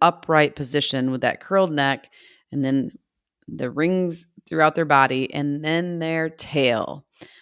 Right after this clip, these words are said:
That seahorse tail is very well known. It has rings throughout the tail. And this tail is prehensile, which means it'll grab and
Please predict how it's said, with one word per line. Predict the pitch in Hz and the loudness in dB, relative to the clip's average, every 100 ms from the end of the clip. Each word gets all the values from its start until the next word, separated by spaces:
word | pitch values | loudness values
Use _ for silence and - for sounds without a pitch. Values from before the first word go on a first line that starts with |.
| _ 131 | _ 2
That | 135 - | 2 2
seahorse | - 214 226 226 220 220 | -4 0 0 0 -2 -4
tail | 190 175 165 156 151 151 - _ _ _ _ | -4 -2 0 0 -2 -4 -12 _ _ _ _
is | 131 127 131 | -10 -8 -10
very | 127 151 170 | 0 2 4
well | 175 180 180 | 6 6 4
known. | 165 151 151 143 | 2 0 0 -2
It | 127 | -4
has | 143 147 151 147 156 | -2 2 2 0 -2
rings | 156 156 165 165 - | 0 0 -2 -4 -8
throughout | 160 143 143 | 0 2 0
the | - | -4
tail. | - 131 127 123 127 - _ _ _ - | -2 0 2 0 -2 -8 _ _ _ 0
And | 151 143 139 139 135 131 131 - _ - | 4 4 4 2 2 0 -4 -12 _ -10
this | 151 | -8
tail | - 208 196 | -2 4 6
is | 180 | 4
prehensile, | - 170 156 - 277 294 - 147 139 143 - _ _ | 0 0 0 4 6 6 6 6 6 2 -4 _ _
which | 156 156 - | -4 -2 -2
means | 170 170 170 165 170 165 165 - | 0 0 2 2 0 -2 -4 -8
it'll | 147 139 | -6 -6
grab | - 160 160 165 160 - | -2 2 4 6 4 0
and | 151 147 139 | -8 -6 -8